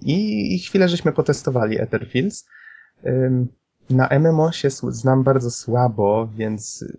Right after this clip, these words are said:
tutaj ciężko mi się wypowiedzieć. Wiem, że troszeczkę player versus player żeśmy potestowali. Pamiętam, że chłopaki się dźgali tymi mieczami. E, gra wygląda bardzo ładnie, to muszę od razu powiedzieć.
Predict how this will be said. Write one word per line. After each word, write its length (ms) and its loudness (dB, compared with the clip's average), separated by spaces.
tutaj 240 -2
ciężko 420 0
mi 80 0
się 140 -4
wypowiedzieć. 720 -2
Wiem, 200 2
że 100 -2
troszeczkę 420 -2
player 380 2
versus 380 -2
player 340 2
żeśmy 240 -4
potestowali. 720 -4
Pamiętam, 360 -6
że 80 -8
chłopaki 440 -4
się 300 -4
dźgali 420 0
tymi 220 -6
mieczami. 520 -6
E, 80 -4
gra 220 0
wygląda 340 -2
bardzo 280 -2
ładnie, 560 -4
to 100 -6
muszę 220 -10
od 60 -4
razu 200 -6
powiedzieć. 600 -4